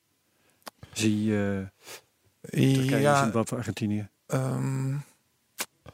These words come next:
Speaker 2: eh, dat vind ik een lastige, omdat de, eh, het geld drukken komt eigenlijk altijd onder politieke druk. De, de cultuur, de reden dat centrale banken in negentien dertig bij
Speaker 1: Ja,
Speaker 2: elkaar
Speaker 1: het, het
Speaker 2: zijn.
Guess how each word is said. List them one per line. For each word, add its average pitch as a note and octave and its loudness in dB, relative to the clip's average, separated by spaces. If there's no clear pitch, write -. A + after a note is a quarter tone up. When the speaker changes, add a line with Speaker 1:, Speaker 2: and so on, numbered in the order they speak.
Speaker 2:
eh, C#3+ 6
dat C#3 6
vind D#3 2
ik C#3 -2
een C#3 4
lastige, C#3+ 2
omdat C3 2
de, C3+ 0
eh, B2 0
het C3+ -2
geld C#3+ 2
drukken C3 2
komt B2+ 0
eigenlijk C3 2
altijd B2 2
onder B2 2
politieke A#2 -2
druk. A2+ -2
De, A2+ 2
de A#2 2
cultuur, C#3+ 4
de B2+ 0
reden C#3+ 6
dat B2 2
centrale C3+ 2
banken B2+ 2
in A#2 2
negentien B2 2
dertig C3+ 4
bij A2+ 4
Speaker 1:
Ja, A2+ 2
Speaker 2:
elkaar C#3+ 2
Speaker 1:
het, D#3+ 4
het F3 4
Speaker 2:
zijn. - -4